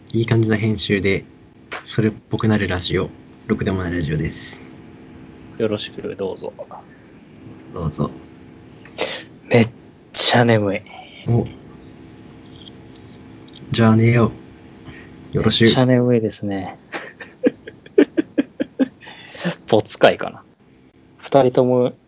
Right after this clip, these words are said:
Speaker 2: よろしゅうって言ったら終わるからね、このラジオ。
Speaker 1: <laughs> 今日はちなみにスペシャルゲストを呼ぼうと思っていたんですけど。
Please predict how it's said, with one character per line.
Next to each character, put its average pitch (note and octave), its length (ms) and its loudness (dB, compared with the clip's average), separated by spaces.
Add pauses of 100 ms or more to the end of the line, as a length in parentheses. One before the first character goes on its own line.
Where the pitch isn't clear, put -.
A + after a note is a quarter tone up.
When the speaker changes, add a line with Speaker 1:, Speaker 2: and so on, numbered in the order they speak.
Speaker 2:
よ C3+ 140 2
ろ A#2+ 100 4
し - 100 -8
ゅ A#2 60 -2
う - 20 -2
っ - 20 -6
て G#2+ 120 -8
言 F#2+ 40 -6
っ - 20 -20
た G2+ 120 -2
ら F#2+ 160 0
終 A#2 80 0
わ A2 100 6
る G#2 80 0
か F#2 140 -4
ら F2 100 -10
ね、 F2 240 -14
こ - 60 -8 (140)
の C3+ 80 4
ラ A#2+ 40 4
ジ A2+ 160 -6
オ。 - 80 -20 (260)
Speaker 1:
<laughs> - 300 -20
今 A#2 80 -8
日 F#2 40 -8
は F2+ 60 -8
ち - 140 -12
な A2 60 -8
み A2+ 80 -8
に A2+ 80 -6
ス - 100 -18
ペ - 80 -12
シ C3 100 -4
ャ B2 60 2
ル B2 80 0
ゲ B2 120 0
ス - 160 -10
ト - 100 -6
を - 80 -6
呼 G#2+ 140 -4
ぼ A2 120 -6
う A2 60 -6
と G#2 100 -6
思 G#2+ 120 -2
っ A2 40 -8
て - 120 -8
い - 40 -8
た - 100 -6
ん C3+ 80 -4
で D#2+ 60 -8
す - 80 -14
け - 100 -6
ど。 C2 200 -10